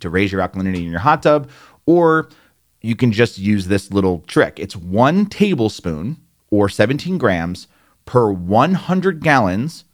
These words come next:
or three hundred and seventy-nine liters of water to raise your alkalinity by ten P P M, which stands for parts per million. So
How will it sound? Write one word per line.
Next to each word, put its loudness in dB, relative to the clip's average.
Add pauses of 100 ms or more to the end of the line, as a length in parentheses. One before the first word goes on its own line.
(400)
or -2
three 0
hundred 0
and -8
seventy-nine 0
liters 2
of -4
water 2 (520)
to 0
raise 2
your 2
alkalinity 2
by 2
ten -2
P -6
P -2
M, -4 (280)
which -8
stands 0
for -2
parts 0
per -8
million. -6 (760)
So 0